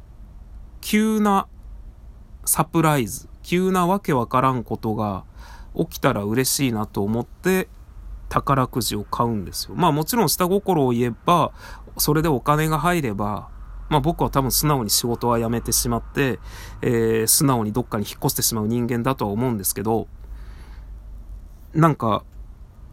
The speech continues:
まあ、お金ってい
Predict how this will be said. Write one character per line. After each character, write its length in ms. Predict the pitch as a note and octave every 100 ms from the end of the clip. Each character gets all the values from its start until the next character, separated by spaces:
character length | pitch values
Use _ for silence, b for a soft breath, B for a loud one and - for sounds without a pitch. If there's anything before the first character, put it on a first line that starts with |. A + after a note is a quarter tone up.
| - - - - - - - - - - - - - - - - -
ま 120 | E3+
あ、 20 |
お 180 | B2+ C#3
金 360 | - A#3 B3+
っ 40 | A#3+ - - - - - - - - - - - - - - - -
て 160 | A3
い 60 | G#3